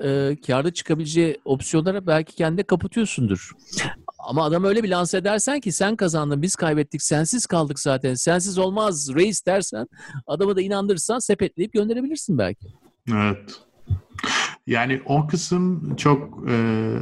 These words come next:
Speaker 2: şu an için belirsiz ama birazcık o, e,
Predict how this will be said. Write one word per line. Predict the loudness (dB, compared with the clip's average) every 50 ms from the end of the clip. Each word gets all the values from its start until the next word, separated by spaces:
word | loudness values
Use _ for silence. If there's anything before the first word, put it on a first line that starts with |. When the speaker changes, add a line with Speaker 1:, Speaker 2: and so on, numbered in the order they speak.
| -6 -8 -14 -18 -20 -20 -20 -20 _ _ _ -18
Speaker 2:
şu | -6 0 2 2
an | 2 2 0
için | -2 -2 -2 0 2
belirsiz | 2 2 2 0 -2 -4 -4 -4 -4 -4 -4 -6 -10 -12 -10 -4
ama | -2 0 2 2 0 0 -2 -2 -2
birazcık | 0 2 4 4 2 2 0 -2 -2 -2 0
o, | 2 2 2 2 0 -2 -2 -2
e, | -2 0 0 -2